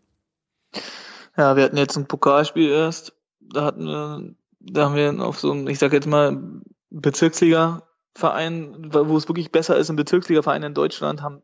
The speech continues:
bessere Anlagen als die. Und da denkst du dir schon, was ist denn hier verkehrt gelaufen? Die spielen zweite Liga oder dritte Liga Dänemark, also teilweise. Und du leu-,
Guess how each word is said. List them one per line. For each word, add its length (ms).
bessere 480
Anlagen 280
als 220
die. 240
Und 140
da 60
denkst 220
du 100
dir 160
schon, 320
was 220
ist 240
denn 100
hier 200
verkehrt 400
gelaufen? 380
Die 100
spielen 220
zweite 360
Liga 240
oder 160
dritte 260
Liga 200
Dänemark, 640
also 140
teilweise. 580
Und 340
du 180
leu-, 400